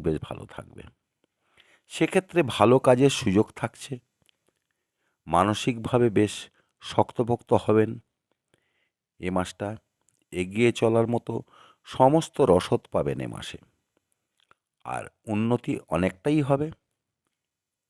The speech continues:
মন ভালো থাকবে। তবে আপনার শরীর আগের থেকে ভালো থাকলেও সম্পূর্ণ মাস সুস্থ থাকতে পা-,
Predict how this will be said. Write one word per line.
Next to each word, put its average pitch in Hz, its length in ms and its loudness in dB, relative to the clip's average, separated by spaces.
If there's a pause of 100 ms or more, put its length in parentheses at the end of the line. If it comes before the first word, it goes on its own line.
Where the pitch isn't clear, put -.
(520)
মন 87 200 -2 (100)
ভালো 64 220 -2
থাকবে। 58 400 -8 (1160)
তবে 117 200 2 (140)
আপনার 123 440 2
শরীর 123 440 2 (280)
আগের 107 360 2
থেকে 131 300 -4 (540)
ভালো 98 320 2
থাকলেও 117 520 2 (800)
সম্পূর্ণ 123 680 -2
মাস 127 280 2
সুস্থ - 400 -8
থাকতে - 440 -4
পা-, - 180 -20